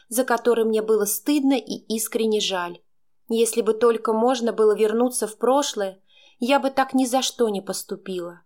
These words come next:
Вот бы отыскать человека и извиниться перед ним. Вроде их семья потом переехала на П М Ж в другую страну.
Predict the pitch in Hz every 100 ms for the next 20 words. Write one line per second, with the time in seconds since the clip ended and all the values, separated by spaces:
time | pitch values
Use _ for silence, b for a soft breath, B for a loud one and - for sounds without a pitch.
0 | _ _ _ _ _ _ - 240 208 226
1 | 233 233 - 233 - 233 220 220 285 294
2 | 202 B B - 269 254 285 277 247 -
3 | - 196 190 196 180 175 _ _ _ _
4 | _ 226 220 226 220 226 220 B B -
5 | 269 - 262 254 247 240 254 240 254 247
6 | 226 247 - 233 233 233 - 233 220 220
7 | 320 - 269 214 247 254 - 247 233 208
8 | 185